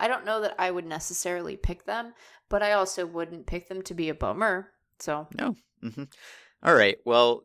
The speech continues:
Speaker 2: here's then the last pre-pedantic question, which is also about fun. I don't know how or whether to answer this one, but I've been thinking about it for days. It's just sort of lodged in my head at this point. So figured I'd put it out there,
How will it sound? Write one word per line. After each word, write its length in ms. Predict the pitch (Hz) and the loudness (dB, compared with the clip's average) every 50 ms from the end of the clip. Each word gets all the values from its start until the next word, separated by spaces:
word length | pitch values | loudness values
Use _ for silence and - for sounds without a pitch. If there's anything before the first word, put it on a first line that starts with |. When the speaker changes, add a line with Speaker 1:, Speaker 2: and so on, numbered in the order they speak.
| _ _ | _ _
Speaker 2:
here's 600 | - - - 135 143 147 147 147 147 143 - - | -20 -10 -2 4 6 6 6 6 4 0 -2 0
then 360 | - 127 127 127 127 131 127 | 2 2 2 2 0 -2 -4
the 80 | - 113 | -4 -2
last 460 | 117 113 117 117 117 - - - - - _ | 0 2 4 4 2 0 -4 -10 -12 -16 _
pre-pedantic 1000 | - - - 131 127 127 123 123 - _ - 113 - 147 143 139 - - 123 - | -14 -10 -8 -8 -6 -6 -8 -10 -8 _ -8 -2 0 0 0 0 -2 -4 -4 -4
question, 520 | - - 117 110 107 - - 113 110 107 107 | 0 2 2 2 2 2 0 -2 -2 0 -2
which 200 | 110 113 - - | -4 -4 -4 -6
is 100 | 123 - | -8 -4
also 380 | - 156 180 190 - - 180 - - | 0 0 0 2 0 -2 -2 -2 -2
about 360 | 123 - 123 113 113 - - - | 0 2 4 4 4 4 2 -4
fun. 420 | - - 95 90 85 87 98 107 - - - - - _ _ _ _ _ _ _ _ - | -10 -8 -6 -6 -4 -6 -8 -10 -12 -16 -20 -20 -20 _ _ _ _ _ _ _ _ -4
I 80 | - | -2
don't 180 | 233 240 165 135 | -2 -2 -2 0
know 240 | 135 135 120 110 - _ _ | 0 0 0 -2 -4 _ _
how 440 | - - - - - - 170 190 180 | -14 -12 -12 -12 -2 2 2 4 4
or 80 | 165 135 | 4 2
whether 280 | 113 131 131 139 123 107 | 2 2 4 4 2 2
to 120 | 104 - | 0 -2
answer 240 | 107 107 104 - 107 | -2 -4 -4 -4 -2
this 220 | 101 107 - - | -2 -2 -2 0
one, 120 | 107 110 101 | -2 -2 0
but 140 | - 104 110 | 2 2 2
I've 120 | 123 120 | 2 2
been 140 | - 135 127 | -2 -6 -6
thinking 300 | - - 359 - - - | -6 -8 -6 -6 -6 -2
about 240 | - 170 175 185 180 | 2 4 4 4 4
it 120 | - - _ _ | 0 -2 _ _
for 140 | - 135 | -4 -4
days. 300 | 113 - 101 95 98 101 | 0 0 -2 -2 -2 -6
It's 200 | 107 - - - | -8 -8 -8 -8
just 200 | - 151 151 - | -8 -8 -8 -6
sort 200 | - 170 175 180 | -6 -6 -4 -4
of 100 | 156 - | -4 0
lodged 380 | 98 104 110 131 123 - - - | 2 4 4 4 2 -2 -6 -8
in 100 | 110 104 | -8 -6
my 100 | 104 98 | -6 -6
head 200 | 85 90 90 - | -4 -6 -8 -8
at 100 | - - | -8 -10
this 160 | - - - | -12 -12 -12
point. 320 | - - - 90 - - - | -12 -12 -14 -14 -14 -14 -6
So 240 | - 107 98 90 - - - - - _ | -2 0 0 -2 -2 -8 -20 -20 -20 _
figured 280 | _ - 165 - 180 170 | _ -6 -2 0 2 4
I'd 280 | 151 135 123 107 - - | 4 4 2 0 -6 0
put 160 | - 170 165 | 2 4 4
it 100 | 156 127 | 6 6
out 220 | 113 113 110 - | 6 4 4 6
there, 260 | - 127 131 139 135 | 8 10 10 10 8